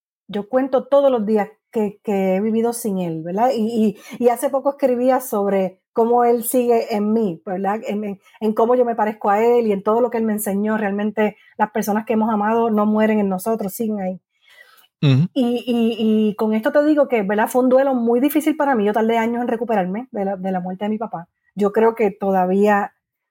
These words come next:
Speaker 1: o sea, yo no creo que eso no se recupera completamente, uno aprende a vivir. Este,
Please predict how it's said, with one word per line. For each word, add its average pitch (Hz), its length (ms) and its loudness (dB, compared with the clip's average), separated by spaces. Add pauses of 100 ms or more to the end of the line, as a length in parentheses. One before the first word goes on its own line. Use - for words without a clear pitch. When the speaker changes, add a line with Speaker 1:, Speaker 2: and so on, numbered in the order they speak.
Speaker 1:
o - 40 -20
sea, 185 180 2
yo 196 160 0
no 214 200 -2
creo 220 260 4
que 214 80 -2
eso 208 160 -2
no 202 100 0
se 202 120 -4
recupera 196 480 -4
completamente, 208 540 -6
uno 214 100 -2
aprende 190 280 -6
a 202 40 -6
vivir. 185 260 -6 (640)
Este, 226 540 -2